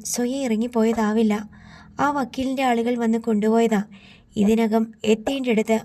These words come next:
അവനെ എത്തിച്ചിട്ടുണ്ടാകും. എന്നാലും കേസ് കൊടുക്കണ്ടേ? അവനെ രംഗത്ത് കൊണ്ടുവരാതിരിക്കാൻ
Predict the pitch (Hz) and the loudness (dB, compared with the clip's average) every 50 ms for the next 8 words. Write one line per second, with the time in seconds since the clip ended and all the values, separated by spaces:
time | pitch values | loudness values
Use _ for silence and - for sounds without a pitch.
0 | - - - 208 214 226 233 247 240 220 226 233 226 226 254 - 233 208 208 208 | -6 -2 0 0 2 2 2 2 0 0 0 -2 -8 -6 -4 -2 0 2 2 2
1 | 208 208 202 202 208 - - - - - - - - _ _ _ - - 202 202 | 2 2 0 -2 -4 -8 -18 -20 -20 -20 -20 -20 -20 _ _ _ -2 0 2 2
2 | 202 208 214 214 220 226 226 - - - 233 226 226 226 - 269 247 247 220 220 | 2 2 2 2 0 -2 -4 -8 -8 -2 0 0 0 0 -2 -2 -2 0 0 0
3 | 226 247 247 233 233 202 208 - - - - - - - _ _ - - 214 214 | 0 0 2 2 2 2 0 -4 -12 -20 -20 -20 -20 -20 _ _ -4 -2 0 2
4 | 226 226 226 226 226 - - - 226 226 226 247 240 277 254 254 247 233 226 240 | 2 2 0 0 -4 -8 -2 0 0 0 0 -2 -4 -6 -4 -4 -4 -2 -2 -2
5 | 247 247 254 254 254 247 233 226 - 240 233 | -2 -2 -2 -2 -2 -2 -4 -2 -2 -4 -4